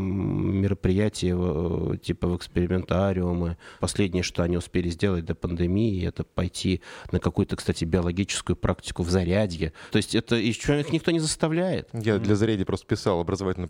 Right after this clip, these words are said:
Speaker 1: Не, я
Speaker 2: программу
Speaker 1: просто,
Speaker 2: по
Speaker 1: не-, нет,
Speaker 2: экологии, и
Speaker 1: ва-,
Speaker 2: поэтому <laughs>
Speaker 1: важно то, что их никто не заставляет, они сами хотят. И,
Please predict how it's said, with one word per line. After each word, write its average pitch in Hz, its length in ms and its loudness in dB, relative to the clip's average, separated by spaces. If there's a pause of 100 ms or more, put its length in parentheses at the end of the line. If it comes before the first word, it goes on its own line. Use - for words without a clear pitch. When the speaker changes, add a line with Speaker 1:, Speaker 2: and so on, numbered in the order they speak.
Speaker 1:
Не, 143 80 4
я 131 120 4
Speaker 2:
программу - 40 0
Speaker 1:
просто, - 160 0
Speaker 2:
по 101 80 2
Speaker 1:
не-, 95 80 4
нет, 131 160 2
Speaker 2:
экологии, 92 440 0
и - 40 -4
Speaker 1:
ва-, 107 40 0
Speaker 2:
поэтому 139 640 2 (120)
<laughs> 92 100 -4
Speaker 1:
важно 139 400 2
то, 170 220 0
что - 220 -2
их 143 340 -2
никто 131 380 0
не 135 140 0
заставляет, 123 760 0
они 107 160 2
сами 120 340 0
хотят. 92 440 -2
И, 113 260 0